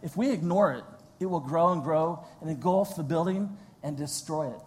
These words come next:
The same thing happens with our approach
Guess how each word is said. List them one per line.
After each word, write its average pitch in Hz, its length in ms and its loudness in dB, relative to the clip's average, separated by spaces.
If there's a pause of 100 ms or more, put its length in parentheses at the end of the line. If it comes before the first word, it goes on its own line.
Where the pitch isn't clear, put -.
(1700)
The 170 100 -8
same 269 280 -2
thing 196 500 0 (520)
happens 175 680 -2 (240)
with 139 180 -10
our 160 160 2
approach 156 500 -6